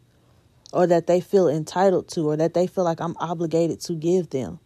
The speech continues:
You can cut your access off anytime you fucking want to. Bitch, we can clock out anytime we fucking want to.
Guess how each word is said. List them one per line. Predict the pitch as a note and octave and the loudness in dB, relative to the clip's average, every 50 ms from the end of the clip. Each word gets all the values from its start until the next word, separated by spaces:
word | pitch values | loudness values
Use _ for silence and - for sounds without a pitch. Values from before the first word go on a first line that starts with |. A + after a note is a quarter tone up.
| _ _ _ _ _ _ _ _ _ _ _ _ _ _ _ _ _ _ _ _ _ _ _ _ _ _ _ _ _ _ _ - | _ _ _ _ _ _ _ _ _ _ _ _ _ _ _ _ _ _ _ _ _ _ _ _ _ _ _ _ _ _ _ -6
You | - G#3+ G#3+ | -4 -2 0
can | A#3+ A3 F#3+ | 0 0 0
cut | - A#3 G3 - | 2 0 0 0
your | G#3 G3 - | -2 -4 -2
access | - F3 F#3+ - - - F#3+ F3+ - | -2 -4 -4 -4 -4 -4 -4 -4 -4
off | F#3+ F3+ F3+ F3 E3 - - _ _ _ _ _ _ _ _ _ _ _ _ _ _ _ _ | -4 -6 -6 -6 -8 -12 -20 _ _ _ _ _ _ _ _ _ _ _ _ _ _ _ _
anytime | - C#4 C#4+ D4+ C#4+ B3 - - B3+ A#3 A#3 A3 | 4 6 6 6 6 4 2 0 -2 0 0 0
you | G#3+ A3 | -2 -4
fucking | G3+ - A3 G3+ F3+ G3 F#3 | -4 -4 -6 -6 -4 -4 -4
want | F3 F3 E3+ E3 E3 - | -4 -6 -6 -8 -10 -12
to. | - D#3+ D3+ - D#3+ - _ _ _ _ _ _ _ _ _ _ _ _ _ _ _ _ _ _ _ _ _ _ _ _ - | -12 -12 -12 -12 -14 -18 _ _ _ _ _ _ _ _ _ _ _ _ _ _ _ _ _ _ _ _ _ _ _ _ -4
Bitch, | G3+ B3 B3+ A#3 A#3 - - - - _ _ _ _ _ _ _ _ _ _ _ _ _ _ _ _ _ _ _ _ _ _ _ _ _ | -2 -2 -2 -2 -4 -10 -14 -16 -16 _ _ _ _ _ _ _ _ _ _ _ _ _ _ _ _ _ _ _ _ _ _ _ _ _
we | - A3 A#3 | -4 -4 -2
can | A#3 A3+ G3 | 0 0 -2
clock | - - - B3 A3+ A3 - A#3 | -2 0 2 2 2 2 2 2
out | A3 G#3+ G#3 G3+ | 2 2 2 2
anytime | G#3+ A3+ A3+ A3 G#3 - A3+ G#3+ G#3 G3+ | 2 2 0 0 -2 -4 -6 -4 -4 -4
we | G#3 G3+ | -4 -6
fucking | F#3+ _ _ - A3 G#3+ G#3 G#3 G3+ F#3+ | -8 _ _ -4 -2 -2 -2 -2 -6 -4
want | F#3 F3+ F3 F3 E3 - - | -4 -4 -6 -8 -10 -10 -10
to. | - E3+ D3+ D#3 D#3+ | -8 -8 -8 -10 -12